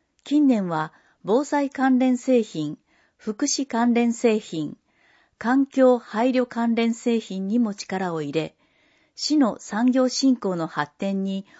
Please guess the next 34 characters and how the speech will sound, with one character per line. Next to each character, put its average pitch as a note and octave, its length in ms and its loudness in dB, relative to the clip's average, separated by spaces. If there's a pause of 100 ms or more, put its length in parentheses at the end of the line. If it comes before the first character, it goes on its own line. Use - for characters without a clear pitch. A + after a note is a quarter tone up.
(160)
大 - 200 2
き - 180 -14
く E3 300 -6
貢 E3+ 220 -8
献 G3 180 -4
さ F3 140 -8
れ E3+ 100 -2
て E3+ 120 -6
い E3 100 -2
ま D3+ 140 -4
す。 - 200 -20 (1000)
ま F#3 160 -6
た、 G3+ 280 -2 (240)
市 - 220 -2
内 C#4 240 4
で F#3 140 0
は、 D#3 260 -6 (320)
桑 D4+ 240 4
名 G3+ 140 0
商 A#3 260 0
工 A3 220 2
会 G3+ 260 -2
議 G3 100 -6
所 F#3+ 380 0
会 F3 280 -6
頭、 D#3 500 -2 (680)
桑 A3+ 220 2
名 C#4+ 120 4
市 G3 200 -6
教 G#3 280 0
育 A#3+ 260 -2
委 - 100 -8
員 G#3+ 300 0
長、 D3+ 480 -8